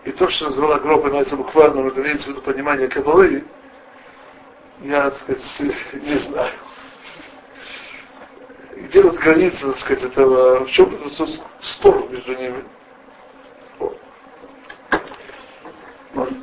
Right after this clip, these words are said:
знаете, мы, мы люди маленькие, это просто одна вещь. Слова мудрецов полны смысла, полны содержания. И тот, кто им слов доверяет, и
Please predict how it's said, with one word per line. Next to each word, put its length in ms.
знаете, 360
мы, 180
мы 120
люди 220
маленькие, 600
это 80
просто 260
одна 180
вещь. 420
Слова 260
мудрецов 560
полны 260
смысла, 480
полны 160
содержания. 460
И 260
тот, 280
кто 340
им 140
слов 240
доверяет, 560
и 240